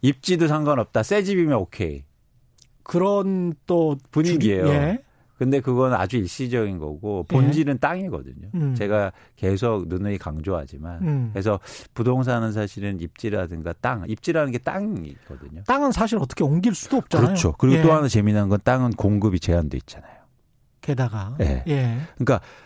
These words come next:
Speaker 1: 아파트는 공급을 많이 할 수 있고 뭐 이럴 수는 있죠.
Speaker 2: 음.
Speaker 1: 위에다 올리면 되니까. 근데
Speaker 2: 예.
Speaker 1: 땅은 어떻게 합니까? 불가능하죠.
Speaker 2: 예, 불가능합니다.
Speaker 1: 예.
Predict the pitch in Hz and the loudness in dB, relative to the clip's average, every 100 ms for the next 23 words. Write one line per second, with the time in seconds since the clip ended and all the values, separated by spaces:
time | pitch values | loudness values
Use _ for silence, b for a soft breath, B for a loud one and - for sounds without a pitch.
0 | B B 117 - 208 - 202 185 175 139 | B B -2 0 -2 0 -2 0 2 2
1 | 156 165 165 156 90 104 135 139 127 127 | 2 2 4 2 2 0 0 0 -2 -4
2 | 110 - - 120 120 123 135 226 107 - | -6 -6 -4 -2 0 -4 -8 -6 -2 0
3 | 117 139 - 78 - - 175 165 135 113 | 2 0 -2 -8 -10 -8 -4 -2 -2 0
4 | 117 131 113 101 131 135 113 80 69 - | 2 2 2 4 4 2 0 -4 -10 -10
5 | 110 123 165 185 165 85 - - 82 62 | -6 0 2 2 2 0 -4 -4 -4 -6
6 | - 98 - b b b b b b b | -10 -10 -12 b b b b b b b
7 | b b - 104 98 73 - 160 147 127 | b b -2 2 2 2 0 0 0 -2
8 | 147 143 127 107 98 82 67 | -4 -2 -2 -4 0 0 0